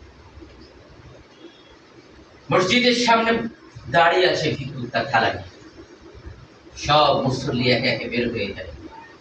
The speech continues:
কিন্তু সম্রাট শাহজাহান বের হন না। ভিক্ষুক আর একটু দাঁড়ালো, দেখুন না, খবর নেই। এক পর্যায়ে বিরক্ত হয়ে মসজিদের মধ্যে ঢুকে দিল।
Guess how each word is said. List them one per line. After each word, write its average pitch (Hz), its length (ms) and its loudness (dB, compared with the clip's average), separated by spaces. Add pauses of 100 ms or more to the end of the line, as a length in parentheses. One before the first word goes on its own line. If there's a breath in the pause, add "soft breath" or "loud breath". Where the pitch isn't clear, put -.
(360)
কিন্তু - 320 -10
সম্রাট - 400 -2
শাহজাহান - 600 -6
বের 95 180 -12
হন 92 80 -14
না। - 200 -18 (1300)
ভিক্ষুক 127 420 -6 (540)
আর 160 120 -4
একটু 131 220 -8
দাঁড়ালো, - 360 0 (220)
দেখুন - 180 -8
না, 127 320 0
খবর - 260 -4
নেই। 104 140 -6 (500)
এক - 220 -4
পর্যায়ে 117 420 -2
বিরক্ত 120 380 0
হয়ে 117 280 -2 (400)
মসজিদের 120 480 -2
মধ্যে 107 320 -6
ঢুকে - 300 -12
দিল। - 180 -8